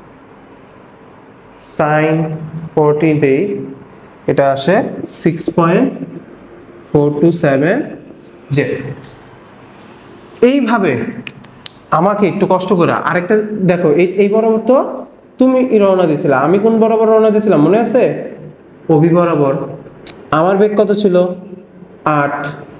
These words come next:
আমি কত ডিগ্রি কোণে এক্স অক্ষের সাথে রওনা দিছিলাম? সত্তর ডিগ্রি কোণে। এখনো কিন্তু প্রশ্ন আছে। তাইলে ওবি ভেক্টর সমান কি হবে? একটু বের করো তো, করো, করো।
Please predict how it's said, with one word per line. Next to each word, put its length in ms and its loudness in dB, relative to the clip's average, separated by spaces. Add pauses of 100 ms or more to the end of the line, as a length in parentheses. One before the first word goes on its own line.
(240)
আমি 180 2
কত 120 0 (100)
ডিগ্রি 260 2
কোণে 200 4
এক্স 160 -2
অক্ষের 220 -2
সাথে 160 2
রওনা 280 2
দিছিলাম? 320 2 (460)
সত্তর 300 2
ডিগ্রি 240 0
কোণে। 140 2 (160)
এখনো 240 0
কিন্তু 220 0
প্রশ্ন 180 -4 (140)
আছে। 180 0 (1300)
তাইলে 320 2 (1000)
ওবি 200 4
ভেক্টর 260 2
সমান 240 4
কি 120 4
হবে? 140 2 (440)
একটু 160 2
বের 160 2
করো 200 2
তো, 60 -2 (920)
করো, 220 2
করো। 160 2